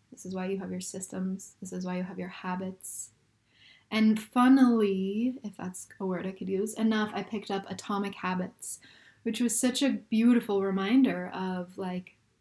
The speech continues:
why we structure our rituals and our routines in a certain way. And when I'm teaching, especially in my Ayurvedic trainings,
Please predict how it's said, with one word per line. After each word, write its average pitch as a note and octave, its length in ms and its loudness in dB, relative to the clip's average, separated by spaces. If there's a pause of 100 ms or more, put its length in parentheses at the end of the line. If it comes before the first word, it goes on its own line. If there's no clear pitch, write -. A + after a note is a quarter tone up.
why G3 320 -2
we G#3+ 120 -2
structure F#3+ 840 -6 (680)
our G3 100 -6
rituals G3 580 -2
and F#3+ 100 -2
our F#3+ 100 -2
routines A#3 500 2
in F#3+ 100 -2
a F#3+ 40 -4
certain F#3 320 -4
way. A#3 340 2
And F#3+ 160 0 (320)
when A3+ 140 0
I'm A#3 140 4
teaching, B3 520 2
especially G#3+ 480 0
in G#3 100 0
my F#3+ 260 -2
Ayurvedic A3 560 0
trainings, F#3 720 -2